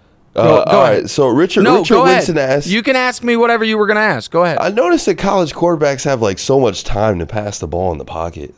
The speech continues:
Speaker 2: Like, I've, I've, I've noticed that they, like, sometimes they'll get, like, damn near a minute. And, like, that stuff
Speaker 1: No,
Speaker 2: just,
Speaker 1: th-,
Speaker 2: I just don't think flies in the
Speaker 1: Of
Speaker 2: N F L.
Speaker 1: th-,
Speaker 2: And,
Speaker 1: I
Speaker 2: like,
Speaker 1: mean,
Speaker 2: a
Speaker 1: that
Speaker 2: lot of
Speaker 1: is
Speaker 2: those great plays
Speaker 1: a hundred percent
Speaker 2: come from
Speaker 1: accurate.
Speaker 2: extended plays. You get to
Speaker 1: No,
Speaker 2: run
Speaker 1: no,
Speaker 2: out of
Speaker 1: no,
Speaker 2: the pocket,
Speaker 1: that's
Speaker 2: all that good stuff.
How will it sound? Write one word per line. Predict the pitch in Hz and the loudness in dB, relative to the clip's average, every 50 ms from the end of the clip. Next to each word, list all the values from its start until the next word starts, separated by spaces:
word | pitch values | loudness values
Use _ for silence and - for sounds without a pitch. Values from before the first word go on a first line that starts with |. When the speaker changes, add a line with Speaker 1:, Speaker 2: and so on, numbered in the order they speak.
| _ - | _ -6
Speaker 2:
Like, | - 95 95 - 95 | -2 -2 -2 0 0
I've, | 104 104 98 - - | -2 -2 -2 -4 -4
I've, | 104 104 98 - - - | -2 -2 -4 -4 -4 -4
I've | 107 104 104 | -2 0 0
noticed | 113 127 139 139 135 - | 2 2 2 0 0 -4
that | - 104 | -8 -6
they, | - 113 113 | -6 -6 -6
like, | - - 110 107 101 | -4 -4 -4 -4 -4
sometimes | - - 151 170 - - 190 165 151 131 | -6 -8 -8 -8 -6 -4 -4 -4 -4 -4
they'll | 147 151 | -6 -6
get, | 147 160 139 95 | -4 -4 -4 -4
like, | 87 80 78 - | -4 -6 -8 -6
damn | 117 120 131 127 | -6 -4 -2 -2
near | 113 87 76 | -2 -4 -4
a | 71 | -6
minute. | 73 80 95 113 107 80 69 - _ _ _ _ _ _ _ _ _ _ - | -6 -4 -2 -2 -2 -2 -4 -10 _ _ _ _ _ _ _ _ _ _ -6
And, | 98 104 | -2 -2
like, | 104 95 92 - | 0 -2 -2 -2
that | 120 143 - | -4 -6 -4
stuff | - 170 175 190 160 135 | -2 0 0 2 2 0
Speaker 1:
No, | 123 110 | 0 -2
Speaker 2:
just, | 98 95 | -2 -2
Speaker 1:
th-, | 107 95 | -2 -2
Speaker 2:
I | 104 98 | -2 -2
just | 101 110 107 - | -4 -6 -4 -2
don't | 131 117 110 | -2 -2 -2
think | - 123 95 - | -2 -4 -6 -6
flies | - - 113 117 110 113 110 104 101 95 | -8 -6 -2 0 0 0 0 0 -2 -2
in | 95 90 | -2 0
the | 104 | 0
Speaker 1:
Of | 104 90 | 0 0
Speaker 2:
N | 85 | 0
F | 78 - - | -4 -6 -4
L. | 92 92 90 85 80 78 73 - _ _ _ _ _ _ _ _ _ _ _ | -2 -2 0 -2 -2 -6 -8 -14 _ _ _ _ _ _ _ _ _ _ _
Speaker 1:
th-, | 175 175 - | -8 -4 -2
Speaker 2:
And, | - | 0
Speaker 1:
I | 131 | 2
Speaker 2:
like, | 123 120 | 2 2
Speaker 1:
mean, | 113 | 2
Speaker 2:
a | 110 | 2
Speaker 1:
that | - - | 2 2
Speaker 2:
lot | - - | 2 2
of | 202 | 2
Speaker 1:
is | - - | 4 4
Speaker 2:
those | - - - | 2 2 2
great | - - - - 202 214 | 0 0 2 2 2 2
plays | - 202 - 123 - | 2 2 2 4 4
Speaker 1:
a | 208 | 2
hundred | 185 | 2
percent | |
Speaker 2:
come | 175 165 123 113 110 | 2 0 0 0 0
from | 107 110 104 | -2 -2 -2
Speaker 1:
accurate. | 98 95 | 0 -2
Speaker 2:
extended | 87 - - - - 113 110 104 101 101 87 78 - | -2 -4 -6 -6 -2 0 0 0 0 -2 -2 -2 -2
plays. | 107 101 98 98 92 92 92 90 - - - - - - - - _ - | -2 0 2 2 2 2 0 -2 -4 -8 -12 -18 -20 -20 -20 -20 _ -6
You | 104 101 | -4 -2
get | 101 104 | -2 0
to | - - | 2 2
Speaker 1:
No, | - 110 | 4 4
Speaker 2:
run | - - - | 4 4 4
Speaker 1:
no, | 107 | 4
Speaker 2:
out | 104 101 | 4 4
of | 95 151 | 2 2
Speaker 1:
no, | 127 | 0
Speaker 2:
the | 123 | 0
pocket, | - - 107 - - | 0 0 0 0 0
Speaker 1:
that's | 107 98 | 0 2
Speaker 2:
all | 98 98 98 | 2 4 4
that | 98 98 92 | 2 2 0
good | 92 92 - | 0 -4 -4
stuff. | - 101 95 90 90 87 - | -2 0 0 0 0 -2 -6